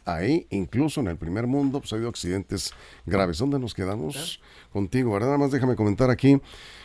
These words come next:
Speaker 1: Nos, eh, dicen, la atención de protección civil con la gente que estaba en el polideportivo fue muy buena. Había personas que necesitaban medicamento controlado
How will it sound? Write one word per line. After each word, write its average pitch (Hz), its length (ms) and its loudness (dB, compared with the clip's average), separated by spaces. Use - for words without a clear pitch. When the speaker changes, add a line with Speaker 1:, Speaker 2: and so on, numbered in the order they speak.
Speaker 1:
Nos, 107 440 6
eh, 104 260 10
dicen, 135 380 8
la 120 60 10
atención 123 420 6
de 156 80 4
protección 131 500 2
civil 139 560 8
con 110 160 6
la 110 100 6
gente 135 240 8
que 110 80 2
estaba 135 220 8
en 127 60 6
el 110 80 4
polideportivo 104 720 4
fue 120 460 6
muy 120 260 8
buena. 117 400 4
Había 117 260 4
personas 131 380 4
que 113 80 2
necesitaban 117 400 4
medicamento 113 520 2
controlado 104 800 2